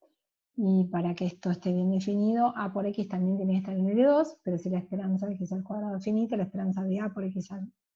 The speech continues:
cuadrado, A por X todo al cuadrado, también es finita, y la suma es la operación entre elementos de, de L dos, que es,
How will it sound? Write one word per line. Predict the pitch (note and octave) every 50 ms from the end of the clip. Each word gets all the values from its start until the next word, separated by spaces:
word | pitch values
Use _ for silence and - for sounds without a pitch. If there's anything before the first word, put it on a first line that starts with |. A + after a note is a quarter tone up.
| _ _
cuadrado, | _ - F#3+ F3+ F#3+ G3+ G3 F#3+ G3+ G#3 A3+ - _
A | _ _
por | _ A#3 G#3
X | G3+ G#3 G#3 - G3 F#3 F#3+ -
todo | _ F#3+ F#3 F#3
al | F#3 F#3+
cuadrado, | F#3+ - G#3 G3 G3 G3+ G#3+ A3 A3 - _ _ _ _ _ _ _ _ _ _ _ _ _
también | - F#3+ F#3 F#3+ F#3+ F#3+
es | F#3+ F#3 F#3+
finita, | - A3 A#3+ C#4+ D4 C#4+ B3 C#4 D4 D#4 F4+ F4 - - _ _ _ _ _ _ _ _ _ _ _ _ _
y | - B3+ B3 B3+ B3+ C4 B3+ - - -
la | A#3+ A3+ A3 A3 A3 A3 - - -
suma | G#3+ - - - C#4+ C#4+ B3+ B3 A#3+ A#3+ B3+ C4+ C#4 C4 - B3
es | F#3 F3+ G#3
la | G#3+
operación | G3 - G3+ G3 F#3+ F#3+ G#3+ G3+ G3
entre | G3 G3+ F#3+ F#3+ F#3+
elementos | F#3 F#3+ F#3+ F#3+ F#3+ F#3+ G3 F#3+ F#3+ F#3 F3+
de, | F#3+ F#3 F3+ F3+ F#3 F#3 F#3 F#3+ F#3+ F#3+ F#3 F3 E3+ - _ _ _ _ _ _
de | - G#3+ G3+ G#3
L | G#3 A#3 A#3+
dos, | C4 C#4 C#4+ D4 D4+ D4 - - _ _ _ _ _ _ _ _
que | - - G#3
es, | G#3 G3+ -